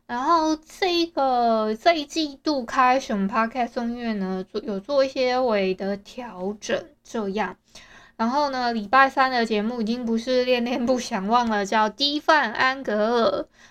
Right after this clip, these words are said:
然后期待一下我跟新的搭档有什么样的火花吧，不知道你们会不会喜欢啦。我自己觉得我们两个人是走一个，呃，for fun 啊，for free 的状态这样子。好啦，然后，呃，大概是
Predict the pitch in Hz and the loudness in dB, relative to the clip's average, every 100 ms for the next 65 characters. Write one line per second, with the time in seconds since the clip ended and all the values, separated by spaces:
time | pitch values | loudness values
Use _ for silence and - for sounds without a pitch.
0 | _ 233 247 240 - 214 254 226 226 254 | _ -4 -4 -6 -6 2 4 4 2 4
1 | 226 202 190 233 254 240 233 208 220 233 | 6 4 0 -4 -4 -8 -4 0 0 2
2 | 220 202 196 214 208 196 233 226 202 196 | 2 0 -2 -4 -4 -2 -2 -2 -4 -4
3 | 208 196 - 240 247 233 226 233 233 403 | -6 -4 2 2 4 4 4 2 4 4
4 | 285 240 359 349 370 - - 208 226 226 | 4 2 4 4 2 -2 -8 -4 0 0
5 | 233 208 185 190 - - 285 403 349 233 | 0 -2 -2 -8 -18 -6 0 4 4 4
6 | 247 226 214 214 208 202 214 214 311 294 | 0 0 0 2 0 0 -2 -2 -4 0
7 | 226 202 208 233 226 226 226 _ _ _ | 0 0 2 4 4 4 0 _ _ _
8 | - _ _ 240 220 214 220 220 220 247 | -20 _ _ 0 2 4 4 2 2 2
9 | 240 247 392 330 277 269 269 240 233 320 | 2 6 6 6 4 2 4 -2 0 -2
10 | 240 208 202 247 202 196 233 196 180 208 | 0 -2 -2 -2 -2 -6 -6 -6 -6 -10
11 | - - - - _ - - - - - | -10 -16 -18 -20 _ -20 -18 -18 -20 -6
12 | - 233 226 208 214 277 262 247 _ _ | 0 4 4 2 2 2 0 -4 _ _
13 | _ - 240 240 226 220 220 - 415 311 | _ -8 -6 -4 -2 -2 -4 0 2 2
14 | 330 311 269 262 - | 4 4 4 -2 -10